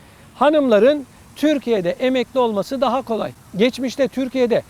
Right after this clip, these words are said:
sigorta girişi olanların emekli olması da kolay. Hiç Türkiye'de çalışmamış, sigorta girişi olmayanların da emekli olma hakkı var. Dünyanın neresinde olursanız olun.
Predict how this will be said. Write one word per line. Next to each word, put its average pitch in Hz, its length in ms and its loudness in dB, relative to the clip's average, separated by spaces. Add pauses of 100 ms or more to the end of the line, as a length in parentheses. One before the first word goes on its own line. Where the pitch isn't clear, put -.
(140)
sigorta 254 520 2
girişi 240 380 -2
olanların 240 580 -2
emekli 262 320 -2
olması 285 340 2
da 311 80 4
kolay. 202 300 -2 (480)
Hiç - 320 2
Türkiye'de 302 520 0
çalışmamış, 240 800 -2 (260)
sigorta 277 540 2
girişi 254 460 0 (120)
olmayanların 330 800 2
da 339 60 2
emekli 285 340 4
olma 220 240 4
hakkı 170 260 -4
var. 135 140 -4 (760)
Dünyanın 247 460 4
neresinde 214 360 2
olursanız 196 440 -6
olun. 156 100 -16